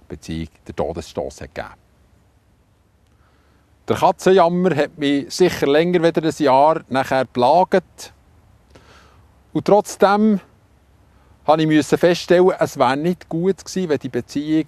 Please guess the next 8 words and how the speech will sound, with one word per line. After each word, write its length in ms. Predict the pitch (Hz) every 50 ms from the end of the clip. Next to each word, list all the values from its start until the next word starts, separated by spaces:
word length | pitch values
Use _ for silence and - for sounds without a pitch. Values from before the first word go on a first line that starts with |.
| - -
auf 160 | 127 113 -
so 120 | - 147
schlechtem 440 | 131 - 139 135 143 - - - 139
Fundament 680 | - - 120 113 107 - 104 101 110 123 139 156 156 - -
mit 160 | 123 - -
einer 120 | 110 110
so 140 | 131 - 135
einer 180 | 135 123 113